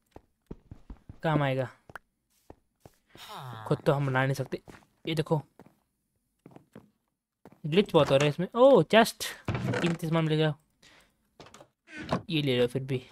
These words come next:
कुछ और तो तुम पे है नहीं। मेरा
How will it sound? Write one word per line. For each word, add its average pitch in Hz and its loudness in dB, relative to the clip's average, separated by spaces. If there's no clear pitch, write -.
कुछ - -10
और 127 0
तो 143 -12
तुम 131 -10
पे 123 -8
है 123 -2
नहीं। 123 -6
मेरा 156 0